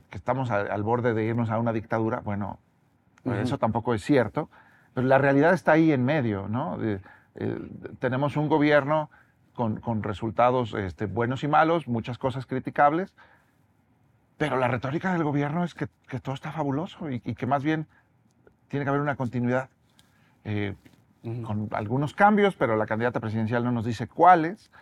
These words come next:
Speaker 1: Eh, y yo creo que la oposición, pues, también tiene que... Eh, yo echo en falta una, una especie de, como de claridad en los mensajes de qué es lo que está en juego.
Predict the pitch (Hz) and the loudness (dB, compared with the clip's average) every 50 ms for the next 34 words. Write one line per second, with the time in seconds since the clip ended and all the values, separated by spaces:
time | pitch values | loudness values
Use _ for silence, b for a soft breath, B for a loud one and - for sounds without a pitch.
0 | B B B B B B - 117 117 123 - 139 131 135 131 165 160 185 175 156 | B B B B B B -2 0 2 2 4 4 4 4 4 4 4 6 8 8
1 | 147 113 139 139 117 - 127 110 147 143 139 151 151 - - 113 - 117 123 127 | 8 8 4 0 0 0 -2 0 2 2 2 0 -2 -6 -8 -6 -4 -2 -2 -2
2 | 131 120 139 135 139 117 - 120 107 - _ _ - 123 - 120 123 127 123 120 | -2 -2 -4 -4 -4 -4 -4 -4 -6 -6 _ _ -20 -20 -18 -18 -18 -18 -18 -20
3 | - - 139 127 170 190 202 - - 214 180 - - 175 170 - 175 160 156 160 | -16 -8 -2 0 2 2 2 2 2 0 2 4 4 4 4 4 4 2 4 2
4 | 156 135 - - 123 - - 143 139 - 156 135 151 147 127 - 117 107 104 104 | 0 0 -2 -6 -12 -8 -6 -6 -6 -6 -6 -4 -4 -2 -2 -2 -2 -2 -2 -2
5 | - 123 123 117 117 120 - 135 139 135 117 101 95 107 98 - 101 98 98 95 | 0 2 2 2 4 2 2 2 0 -2 -4 -4 -6 -6 -6 -6 -6 -6 -6 -6
6 | 98 98 90 B B B B B B _ - - 180 185 190 165 160 156 - - | -8 -8 -10 B B B B B B _ -2 2 2 2 2 2 0 -2 -2 -4
7 | - - 131 123 117 - 117 104 - - | -2 -2 -2 0 0 -2 -4 -4 -4 -8